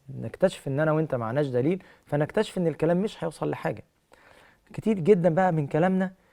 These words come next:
في السياسة وفي الكورة وفي الأكل، حاجات قاعدين إحنا نتكلم وخلاص،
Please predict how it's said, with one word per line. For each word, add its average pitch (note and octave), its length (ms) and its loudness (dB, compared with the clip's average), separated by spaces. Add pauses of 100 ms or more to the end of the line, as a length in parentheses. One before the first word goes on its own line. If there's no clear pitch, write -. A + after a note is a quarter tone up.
(180)
في - 100 -8
السياسة F#3 580 0 (460)
وفي D3 200 2
الكورة G3 580 6 (360)
وفي D#3+ 300 2
الأكل، F#3 560 2 (500)
حاجات F#3 380 -2 (200)
قاعدين C#3+ 380 -2
إحنا E3 240 -2
نتكلم E3 500 0
وخلاص، D3 400 0